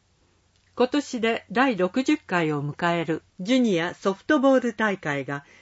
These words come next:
市民野球場で開催され、男子七チーム、女子三チームの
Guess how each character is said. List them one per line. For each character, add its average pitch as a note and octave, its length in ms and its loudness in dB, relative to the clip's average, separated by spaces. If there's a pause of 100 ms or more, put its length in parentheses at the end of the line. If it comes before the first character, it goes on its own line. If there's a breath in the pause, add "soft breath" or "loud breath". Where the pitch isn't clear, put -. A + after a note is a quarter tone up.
(120)
市 - 180 -4
民 B3 320 2
野 A3 140 -2
球 C#4 260 0
場 A#3 240 2
で G#3 160 -2
開 F3+ 240 -4
催 D#3 260 -6
さ C#3 200 -10
れ、 C#3 180 -8 (420)
男 B3+ 220 2
子 G3+ 180 -4
七 G3 280 -2
チ - 180 -12
ー F#3+ 120 -2
ム、 E3+ 200 -4 (100)
女 A3+ 160 -2
子 G3 280 -6
三 C4+ 320 0
チ C4 140 -4
ー A#3+ 120 -2
ム F3 140 -4
の F3 180 -6